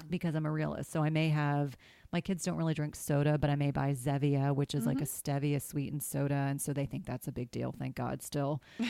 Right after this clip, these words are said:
Speaker 1: Um,
Speaker 2: <laughs>
Speaker 1: I may buy, like, some cauliflower crust pizza so that they
Speaker 2: Mm-hmm.
Speaker 1: can make a pizza. Um, it's those kinds of things that I find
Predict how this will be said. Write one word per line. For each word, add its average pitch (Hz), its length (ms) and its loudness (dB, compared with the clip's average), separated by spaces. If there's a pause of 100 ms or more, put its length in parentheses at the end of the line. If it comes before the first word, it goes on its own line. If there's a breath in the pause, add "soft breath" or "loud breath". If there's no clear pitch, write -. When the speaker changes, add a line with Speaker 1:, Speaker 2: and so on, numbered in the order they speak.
(160)
Speaker 1:
Um, 165 480 0 (180 loud breath)
Speaker 2:
<laughs> - 200 -14
Speaker 1:
I 170 100 0
may 170 200 2
buy, 151 500 2
like, 147 260 -2
some 143 540 -4 (160)
cauliflower 147 680 0
crust - 400 -4
pizza 139 640 -2
so - 180 -2
that 135 160 -2
they - 80 -2
Speaker 2:
Mm-hmm. - 60 -4
Speaker 1:
can 139 160 -4
make 135 180 -2
a 143 60 -4
pizza. 135 800 -2 (520 loud breath)
Um, 147 560 -2 (260)
it's 196 160 -4
those 233 220 -4
kinds 269 260 -4
of 196 120 0
things 156 260 0
that 160 140 -2
I 151 120 2
find 147 640 -2